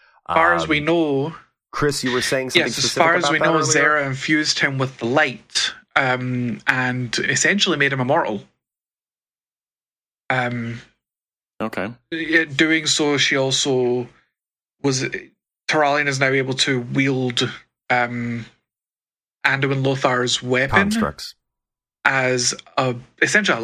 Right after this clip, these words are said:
Speaker 1: lightsaber now. It's a saber made of light.
Speaker 2: Ah, you used
Speaker 1: I
Speaker 2: my
Speaker 1: used your
Speaker 2: phrase.
Speaker 1: phrase 'cause it was so good.
Speaker 2: Yeah, so he's actually wielding the broken blade of, uh,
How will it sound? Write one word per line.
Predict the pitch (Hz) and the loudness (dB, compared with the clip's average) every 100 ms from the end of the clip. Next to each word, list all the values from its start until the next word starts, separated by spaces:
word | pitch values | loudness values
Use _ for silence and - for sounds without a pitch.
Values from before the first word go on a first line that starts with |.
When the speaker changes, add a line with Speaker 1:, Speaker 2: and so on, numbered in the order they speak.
| 208 | 0
Speaker 1:
lightsaber | - - 123 107 | 0 0 0 0
now. | 110 120 - _ _ _ _ _ _ _ _ _ _ _ _ _ _ - | -2 -4 -10 _ _ _ _ _ _ _ _ _ _ _ _ _ _ -4
It's | 131 | 0
a | |
saber | - 156 143 | 2 2 0
made | 135 139 147 143 | 0 2 2 0
of | 135 120 | -2 -2
light. | 120 143 127 | 0 0 2
Speaker 2:
Ah, | 123 - | 0 0
you | 98 | -4
used | 90 85 - | -6 -2 2
Speaker 1:
I | |
Speaker 2:
my | 196 | 2
Speaker 1:
used | 220 196 | 2 2
your | 202 | 2
Speaker 2:
phrase. | 220 208 | 2 2
Speaker 1:
phrase | |
'cause | 220 208 | 2 0
it | |
was | 196 | 0
so | - 254 | 0 2
good. | 285 262 135 127 - _ _ _ _ _ _ _ _ _ _ _ _ _ _ _ _ - | 2 2 0 -6 -10 _ _ _ _ _ _ _ _ _ _ _ _ _ _ _ _ -4
Speaker 2:
Yeah, | 117 101 | 0 0
so | - - 113 | 0 0 0
he's | 160 226 | 0 0
actually | 233 226 - 214 | 0 0 -2 -2
wielding | 123 123 151 156 131 | 0 0 2 0 0
the | 123 | 0
broken | 110 110 110 113 | 2 2 0 -2
blade | 98 95 95 92 - | 0 -2 -2 -2 -2
of, | 95 92 87 85 80 | 0 0 0 -2 -4
uh, | - 90 82 78 73 | -2 -2 0 -2 -2